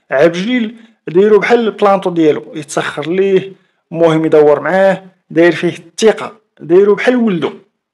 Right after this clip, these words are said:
هو كان كيقول هاد الهاشمي هذا ان عبد الجليل هذيك فوزيه راه بحال اختو، ولكن هي راه ماشي اختو. هو ملي كان كيمشي للكتامه، كيقضي الاعمال ديالو، كيشوف عيالاته الاولانيات، كيشوف ولادو، التجار ديالو،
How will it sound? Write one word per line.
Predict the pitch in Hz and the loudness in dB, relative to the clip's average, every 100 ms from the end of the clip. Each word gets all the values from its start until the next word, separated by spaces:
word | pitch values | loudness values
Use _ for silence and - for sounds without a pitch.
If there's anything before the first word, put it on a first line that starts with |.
| _ - | _ -4
هو | 175 220 | 0 0
كان | 202 220 | 2 0
كيقول | 196 202 202 220 | 0 -2 0 2
هاد | 175 | 2
الهاشمي | 160 165 196 202 247 | -2 -4 -4 -4 -2
هذا | 311 247 - - | 0 -2 -4 -6
ان | 208 208 | -4 -2
عبد | 180 185 | -2 -4
الجليل | - - 269 208 | -6 -4 -6 -4
هذيك | 180 196 190 | -6 -6 -6
فوزيه | 214 202 202 226 - | -6 -4 -2 -4 -2
راه | 165 | -4
بحال | 156 165 | -2 -2
اختو، | - - 113 | -2 -10 -14
ولكن | 127 151 156 175 | -4 -4 -4 -6
هي | 147 175 | -4 -4
راه | 170 131 131 | -4 -6 -10
ماشي | 135 139 143 | -6 -6 -6
اختو. | - - - 135 | -8 -18 -14 -4
هو | 165 190 | 0 0
ملي | 190 185 | -2 -4
كان | 180 160 | -2 -4
كيمشي | 160 151 147 | -4 -6 -8
للكتامه، | 131 - 147 131 127 | -10 -4 -2 0 -4
كيقضي | - 147 151 | -8 -8 -6
الاعمال | 143 147 143 147 147 147 | -4 -4 -4 -4 -4 -4
ديالو، | 143 139 139 143 | -4 -4 -4 -8
كيشوف | - 151 151 - | -8 -8 -8 -6
عيالاته | 151 143 131 139 156 151 151 | -2 -2 -2 0 0 0 -2
الاولانيات، | 147 143 147 151 147 143 139 | -6 -6 -6 -6 -6 -6 -8
كيشوف | 139 156 151 160 | -10 -10 -10 -4
ولادو، | 165 165 160 | 0 2 0
التجار | 165 175 165 180 | -6 -2 2 2
ديالو، | 226 311 254 180 | 0 -2 0 -2